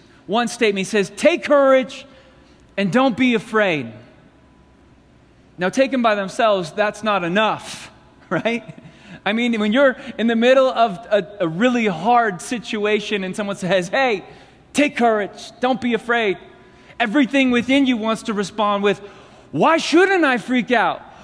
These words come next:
Why should I take courage? Because right now, to me, this seems like the perfect time to lose control and to freak out." And that's why it's so important that we pay close attention to what Jesus said in the middle of those two commands. Why shouldn't we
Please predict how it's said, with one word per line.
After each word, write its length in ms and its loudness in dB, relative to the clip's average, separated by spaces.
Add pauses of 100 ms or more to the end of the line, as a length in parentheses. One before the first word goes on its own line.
(140)
Why 240 4
should 340 4
I 120 4
take 300 0
courage? 300 0
Because 340 0
right 220 2
now, 300 2
to 160 -4
me, 320 4
this 380 -2
seems 220 2
like 140 -2
the 100 -2
perfect 600 -2
time 480 0 (300)
to 120 2
lose 400 2
control 460 0
and 120 -2
to 80 2
freak 380 -2 (360)
out." 240 -2 (120)
And 100 -2
that's 200 -2
why 240 0 (180)
it's 180 -2
so 260 0
important 360 -2
that 120 0
we 80 -6
pay 240 -2
close 380 -2
attention 420 -4
to 60 -2
what 180 -2
Jesus 420 -2
said 380 -2 (260)
in 120 2
the 60 2
middle 480 2
of 160 2
those 280 0
two 180 -4
commands. 760 -4 (440)
Why 200 2
shouldn't 400 -4
we 360 0